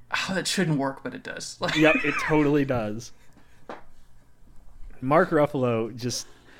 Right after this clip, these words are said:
Speaker 2: he, and he's not the guy I would have guessed to really pull these looks off, but here he is.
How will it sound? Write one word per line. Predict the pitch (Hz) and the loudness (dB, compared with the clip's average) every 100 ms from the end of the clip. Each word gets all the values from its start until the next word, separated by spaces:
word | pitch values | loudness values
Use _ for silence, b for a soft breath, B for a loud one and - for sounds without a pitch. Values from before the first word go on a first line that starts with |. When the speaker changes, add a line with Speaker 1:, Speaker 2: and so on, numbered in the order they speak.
| b | b
Speaker 2:
he, | 180 208 - | -2 -2 2
and | 190 | 2
he's | 220 208 | 2 0
not | 339 330 | -2 0
the | 175 | 0
guy | 185 190 151 | 6 6 8
I | |
would | 135 131 | 6 4
have | 117 107 | 2 2
guessed | 131 98 - - - - - | 0 0 -4 -8 -10 -14 -2
to | 139 | 0
really | 139 135 123 | 4 4 4
pull | - 139 120 | 4 2 2
these | 123 110 | 0 -2
looks | 113 107 104 - | -2 -2 -2 -8
off, | 80 87 - - - - - - - - | -8 -12 -14 -20 -20 -20 -20 -20 -20 -8
but | 123 135 - - | -6 -6 -10 -16
here | 110 123 156 | -6 2 6
he | 175 180 | 8 8
is. | 175 113 - | 8 4 -4